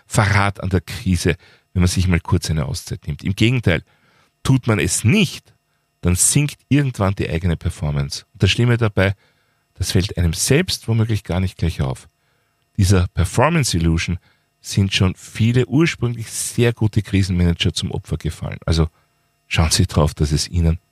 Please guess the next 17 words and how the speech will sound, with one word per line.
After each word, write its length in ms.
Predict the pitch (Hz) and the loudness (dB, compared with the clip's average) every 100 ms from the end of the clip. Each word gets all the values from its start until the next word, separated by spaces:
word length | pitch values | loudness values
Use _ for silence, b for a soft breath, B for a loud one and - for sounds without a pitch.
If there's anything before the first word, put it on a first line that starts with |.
| _ - | _ -2
nicht 460 | 82 78 - _ - | 2 2 -2 _ -14
passiert. 480 | 127 - - - - _ _ _ _ _ b b b b b b b b b _ _ - | -12 -10 -14 -18 -20 _ _ _ _ _ b b b b b b b b b _ _ -6
Soweit 340 | - 170 175 | 2 2 2
für 160 | - 143 | 2 2
heute 240 | 135 135 | 2 -2
zum 200 | - 113 | -4 -4
Thema 460 | - 98 98 98 95 _ | 0 2 2 0 -2 _
und 220 | 104 123 - | -4 -4 0
gleich 340 | 92 98 - | 2 2 0
noch 200 | 85 87 | -2 0
einmal, 420 | 85 85 82 87 | 0 2 2 0
wenn 160 | 80 78 | -4 -4
eine 260 | 90 90 92 | -2 0 0
Krise 360 | - 90 80 82 | -2 -4 -4 -4
die 140 | 80 | -4
andere 260 | 73 73 71 | -4 -6 -8
jagt. 280 | 73 - | -8 -12